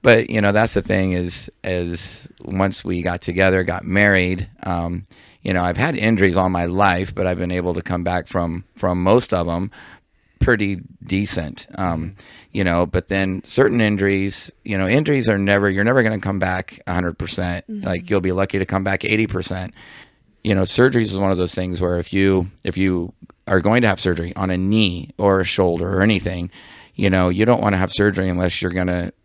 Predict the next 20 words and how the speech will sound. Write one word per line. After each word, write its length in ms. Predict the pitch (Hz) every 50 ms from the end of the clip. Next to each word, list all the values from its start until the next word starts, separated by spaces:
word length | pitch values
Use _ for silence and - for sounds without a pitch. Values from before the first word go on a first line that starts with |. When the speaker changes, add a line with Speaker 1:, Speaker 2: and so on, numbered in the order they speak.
| _ _ _ _
Speaker 1:
thinking, 400 | - - 101 98 87 - - 90 90
"Okay, 200 | 87 - 95 92
this 180 | 90 - -
is 100 | 104 92 -
so 160 | - 104 95
bad 440 | 90 92 92 95 95 98 98 95 - - - - - - - - - - - _ _ _
that 320 | _ - 98 92 92 87 - _ _ _ _ _
any, 540 | - 120 117 117 117 113 113 110 113 113 123
anything 480 | - 127 127 135 127 123 107 107 107 101
would 120 | 101 98 90
be 80 | 98
better 280 | 92 92 95 95 95 92
with 100 | 90 90
the 60 | 90
ri-, 200 | 90 92 87 -
than 180 | - 95 95 92
I'm 140 | 87 87 87
at 160 | 85 80 -
right 200 | 95 90 82 71
now." 320 | 101 107 92 80 73 -